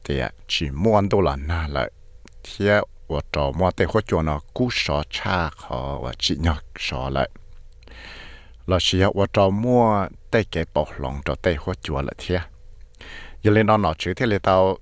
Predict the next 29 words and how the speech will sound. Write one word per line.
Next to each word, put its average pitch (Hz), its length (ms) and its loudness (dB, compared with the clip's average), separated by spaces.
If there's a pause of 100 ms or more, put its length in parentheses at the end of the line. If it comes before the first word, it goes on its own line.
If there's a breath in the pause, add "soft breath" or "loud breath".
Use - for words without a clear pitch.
xài - 360 0
ít 131 80 -8
chất 127 220 -4
sọ 78 320 -2
trò 73 100 0
tới 87 160 -2
nên 90 200 0
ở - 60 -8
số - 180 -4
là 65 120 -4
nó 67 380 -4
có 82 120 2
yêu 67 140 -2
chuột - 180 -8
tao 73 200 0 (100)
bí 101 160 2
ba 98 320 2
tại - 120 -8
chỉ - 140 -6
nó. 67 160 -6 (2250 loud breath)
Trò 98 140 4
khó - 220 -2
hay 85 220 0
thì 76 180 -2 (540)
xong 80 380 -2
ở 87 120 0
trong 120 180 2
này 95 120 2
có 67 100 0